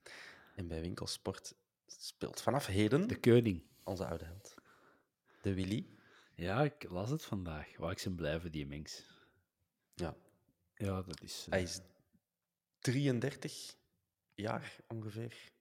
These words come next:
Speaker 1: Niet ongeveer, precies.
Speaker 2: <clears throat>
Speaker 1: Ehm, ik ben even mijn notities <laughs> aan het zoeken. Scroll, scroll, scroll.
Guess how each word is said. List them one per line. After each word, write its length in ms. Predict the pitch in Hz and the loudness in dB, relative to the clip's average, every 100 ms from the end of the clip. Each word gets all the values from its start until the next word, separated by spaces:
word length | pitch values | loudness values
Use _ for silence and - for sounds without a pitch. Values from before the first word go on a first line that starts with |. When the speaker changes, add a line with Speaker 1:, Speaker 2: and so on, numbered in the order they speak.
| - | -16
Speaker 1:
Niet 160 | - 98 | -10 -8
ongeveer, 460 | 98 95 107 113 - | -8 -6 -8 -10 -14
precies. 500 | 110 107 110 113 - | -10 -8 -6 -8 -8
Speaker 2:
<clears throat> 60 | - - 104 - - _ | -10 -8 -8 -8 -16 _
Speaker 1:
Ehm, 600 | - 90 87 87 87 87 87 - - | -4 -2 -2 -4 -4 -6 -8 -14 -20
ik 120 | - _ - | -20 _ -10
ben 100 | - | -10
even 160 | - - | -8 -8
mijn 120 | 90 | -6
notities 360 | - 113 - | 0 0 2
<laughs> 0 | |
aan 100 | 95 | 2
het 140 | 139 - | 2 2
zoeken. 360 | - 113 - 113 - - - | 0 -2 -6 -8 -8 -10 -8
Scroll, 340 | - - 67 | -10 0 0
scroll, 260 | - - 60 | 0 0 -2
scroll. 440 | - - 127 131 | -2 -2 -2 -2